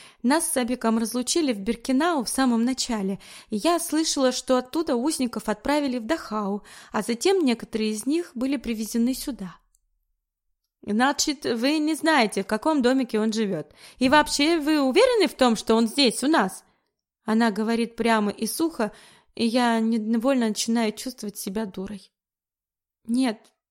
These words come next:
я не уверена». Но думаю, что он всё-таки здесь. Я слышала, что узников в Дахау привезли сюда. Некоторых из них.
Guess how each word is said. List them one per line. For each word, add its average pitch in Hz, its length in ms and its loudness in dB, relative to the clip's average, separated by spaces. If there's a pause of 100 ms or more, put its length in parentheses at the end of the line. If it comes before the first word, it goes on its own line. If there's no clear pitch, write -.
(240)
я 247 180 -4
не 226 180 -2
уверена». 233 560 -4 (720)
Но 233 640 0
думаю, 233 480 0
что 247 220 -4
он 247 80 0
всё-таки 254 420 -6
здесь. 208 460 -10 (320)
Я 277 180 0
слышала, 269 460 0
что 262 240 -2
узников 254 460 -2
в 196 40 -6
Дахау 254 420 0
привезли 233 460 -2
сюда. 254 480 -6 (800)
Некоторых 226 800 0
из 196 160 -2
них. 214 240 -6